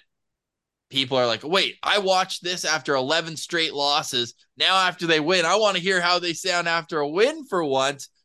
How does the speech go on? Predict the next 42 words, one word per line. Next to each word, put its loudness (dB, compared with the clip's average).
I -4
feel 2
like 2
we -2
kinda 0
have, -2
have, -2
uh, 2
built 0
a, 0
a, -6
a -4
community 2
a 2
little 2
bit 0
more 2
where, 0
and, -4
I -4
mean, -4
we -2
gotta 0
tip -2
our -2
hat -2
too. -6
Sens -2
Chirp 0
is -8
the, -2
the 0
original 0
for, -4
like, -2
community 0
building. 0
Of -6
course, 0
a -2
different -6
format, 0